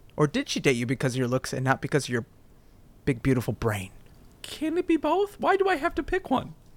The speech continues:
Speaker 1: <laughs> Pick one? Pick one? <laughs> Pick one?
Speaker 2: Well, it's not my looks. I have to try to dress. I, I, I've been wearing zippers my entire life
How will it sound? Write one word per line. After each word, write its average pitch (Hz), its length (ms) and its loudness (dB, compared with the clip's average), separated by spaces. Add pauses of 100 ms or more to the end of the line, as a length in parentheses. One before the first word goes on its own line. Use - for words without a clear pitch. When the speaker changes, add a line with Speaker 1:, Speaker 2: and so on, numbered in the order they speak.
(120)
Speaker 1:
<laughs> - 340 -12
Pick - 200 0
one? 208 160 2 (120)
Pick - 200 0
one? 330 120 2 (520)
<laughs> - 480 -12
Pick - 180 -2
one? 175 140 0 (300)
Speaker 2:
Well, 196 100 4
it's 190 100 2
not 247 140 4
my 208 120 4
looks. 165 440 4
I 160 100 4
have 180 180 6
to 165 100 0
try 180 220 2
to 175 100 0
dress. 302 320 2
I, - 160 0 (360)
I, 392 300 10
I've 262 140 10
been 302 200 4
wearing 220 280 8
zippers 190 540 2
my 190 140 2
entire 226 420 6
life 220 640 4